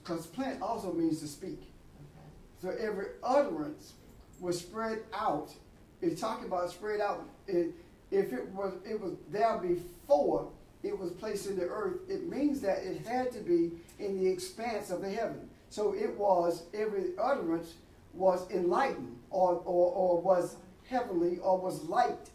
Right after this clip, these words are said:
Speaker 1: prior to it being introduced to the earth. And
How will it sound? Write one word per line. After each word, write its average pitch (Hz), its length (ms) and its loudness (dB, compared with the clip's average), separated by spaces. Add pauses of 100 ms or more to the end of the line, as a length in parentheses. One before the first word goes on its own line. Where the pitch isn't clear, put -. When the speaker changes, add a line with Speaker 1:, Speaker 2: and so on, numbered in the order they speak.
(320)
Speaker 1:
prior 196 420 0
to 269 420 -2 (240)
it 185 240 0
being 185 460 0
introduced 175 800 -4
to 185 120 -6
the 170 100 0
earth. 208 340 -4 (500)
And 190 480 2